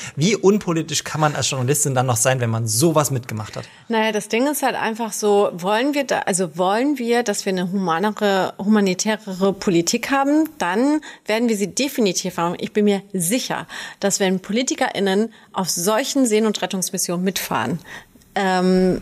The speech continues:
Speaker 2: ihre, äh, ihr Dublin-Abkommen und so vielleicht nochmal überdenken. Ähm, und wenn man vor einer Flüchtlingsunterkunft in Süditalien steht oder auch vielleicht in Griechenland, da war ich aber nicht,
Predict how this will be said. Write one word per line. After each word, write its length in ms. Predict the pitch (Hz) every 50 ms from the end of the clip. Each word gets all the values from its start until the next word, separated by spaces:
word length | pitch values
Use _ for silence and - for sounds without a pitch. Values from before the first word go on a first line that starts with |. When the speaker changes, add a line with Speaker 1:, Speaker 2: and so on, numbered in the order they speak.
| - -
Speaker 2:
ihre, 760 | - - 196 202 196 180 185 180 180 175 175 175 170 156 - -
äh, 280 | - 180 170 139 - 180
ihr 80 | 185
Dublin-Abkommen 960 | 160 190 196 226 285 277 247 233 - - 214 196 - - - 226 214 208 208 190
und 160 | 120 190 175
so 240 | 185 180 180 180 180
vielleicht 300 | 180 - 180 170 170 -
nochmal 220 | 180 180 180 135
überdenken. 480 | 135 180 165 - 156 139 - - 180 156 - - - - - - - - - -
Ähm, 480 | 196 196 202 196 196 196 190 202 185
und 220 | - - 185 175 190
wenn 100 | 190 185
man 140 | 185 185
vor 120 | - - 185
einer 80 | 165
Flüchtlingsunterkunft 880 | 170 - 262 294 - - 262 226 - - 233 214 202 208 - 214 208 -
in 100 | 165 180
Süditalien 640 | 160 240 247 294 247 - - 214 196 196 202 196 202
steht 300 | - - 208 185 185 180
oder 200 | - 160 156 -
auch 60 | -
vielleicht 240 | - - 170 170 -
in 100 | 160 165
Griechenland, 420 | - - 247 226 - 208 180 170 165
da 80 | 147
war 120 | - 165 202
ich 100 | 208 208
aber 160 | 190 185 170
nicht, 260 | 170 190 185 - -